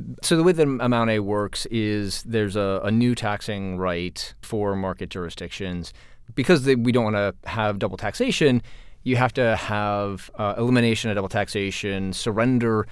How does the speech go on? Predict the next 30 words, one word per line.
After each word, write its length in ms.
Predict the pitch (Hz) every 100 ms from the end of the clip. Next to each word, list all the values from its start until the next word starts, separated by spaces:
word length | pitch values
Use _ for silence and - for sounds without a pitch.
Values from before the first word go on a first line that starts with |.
| -
basically 220 | 185 151
surrender 580 | 135 131 110 123 113 101
of 80 | 95
profits 540 | - 101 - 95 -
or 120 | 104
taxing 360 | 95 113 104 110
rights 180 | 95 -
over 220 | 117 104
profits, 560 | - 85 85 92 - - - - - -
uh, 180 | 101 101
in 120 | 123
order 280 | 120 117 107
to 160 | 101 117
offset 480 | - 92 - - -
that 180 | 92 98
new 160 | 98
taxing 340 | - 92 - 87
right 220 | 87 90
in 160 | 92 92
other 200 | 92 87
jurisdictions. 720 | 92 90 - 95 - 98 - - - - -
Um, 220 | 113 110 113
and 120 | 113
so 540 | - 120 113 110 104 -
if 120 | 117
you 60 | 120
treat 300 | - 151 -
Puerto 260 | 143 120
Rico 420 | 110 120 123 117 -
as 640 | 107 107 107 107 95 -